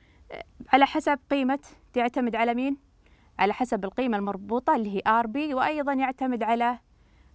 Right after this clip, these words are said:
قيمة، بارك الله فيكم، آر إي، وأيضا يعتمد على جهد المصدر اللي هو V. من استخدامات مجزئ الجهد عندي جهاز، هذا الجهاز يسمى المجس،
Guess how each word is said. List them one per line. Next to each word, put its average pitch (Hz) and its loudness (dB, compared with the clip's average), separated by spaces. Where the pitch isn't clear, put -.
قيمة، 254 2
بارك 214 4
الله 247 0
فيكم، 247 -6
آر 240 2
إي، 247 -4
وأيضا 254 2
يعتمد 240 -2
على 233 2
جهد 226 0
المصدر 208 -2
اللي 196 -6
هو 185 -2
V. 185 -8
من 403 2
استخدامات 415 4
مجزئ 233 0
الجهد 349 -2
عندي 294 0
جهاز، 277 0
هذا 339 4
الجهاز 285 -2
يسمى 269 2
المجس، 214 0